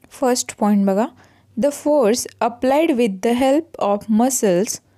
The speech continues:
is called muscular force." जो फोर्स मसल्सच्या साह्याने दिला जातो, त्या फोर्सला म्हणता मस्क्युलर फोर्स. सेकंड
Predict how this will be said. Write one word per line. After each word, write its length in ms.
is 300
called 260
muscular 480
force." 500
जो 220
फोर्स 580
मसल्सच्या 680
साह्याने 500
दिला 340
जातो, 460
त्या 100
फोर्सला 420
म्हणता 300
मस्क्युलर 560
फोर्स. 480
सेकंड 440